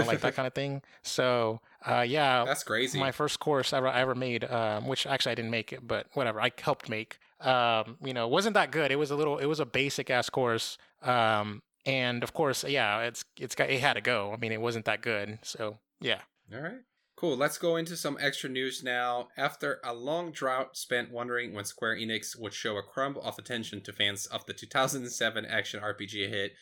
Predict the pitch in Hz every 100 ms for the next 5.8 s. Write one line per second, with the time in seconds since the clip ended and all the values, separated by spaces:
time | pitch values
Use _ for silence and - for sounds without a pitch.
0 | - 104 101 120 123 113 110 110 104 143
1 | 135 135 _ - 127 117 - 143 143 135
2 | 127 123 - 92 95 90 95 95 85 -
3 | 107 - 80 110 151 _ _ - 120 117
4 | 156 147 - 120 123 135 131 123 - 160
5 | 147 165 143 - 147 135 123 123